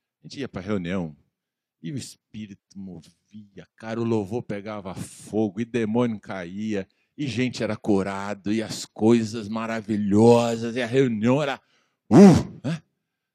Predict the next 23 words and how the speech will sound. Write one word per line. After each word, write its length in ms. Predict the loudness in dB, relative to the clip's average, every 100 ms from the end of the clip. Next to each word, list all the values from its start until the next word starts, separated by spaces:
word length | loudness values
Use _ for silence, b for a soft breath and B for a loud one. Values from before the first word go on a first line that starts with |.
| -18
Só 320 | -14 -4 -4
saía 460 | -4 -6 -2 -2 0
da 120 | -2
reunião 460 | -2 -2 0 0
eletrizado. 840 | -2 -2 -4 -6 -8 -10 -12 -20 -20 _ _ _ _ _ _ _ _ _ _ _
Agora 460 | -14 -8 -4 -2 -2
a 80 | -4
gente 140 | -6
vai 180 | -8 -8
lá, 280 | -6 -4 -4
não 120 | -4
é 200 | -6 -6
xoxa. 800 | -12 -14 -14 -14 -14 -20 -20 _ _ _ _ _ _ _ _ _ _ _ _ _ _
Sabe 140 | -12 -6
o 20 |
que 60 | -2
é 40 |
aquele 240 | -2 -2
negócio, 200 | -4 -4
né? 540 | -2 -4 -4 -8 -14 -18 _ _ _ -18
É 60 | -12
reunião? 480 | -10 -10 -10 -10 -10
Ah. 720 | -6 -6 -6 -10 -14 -20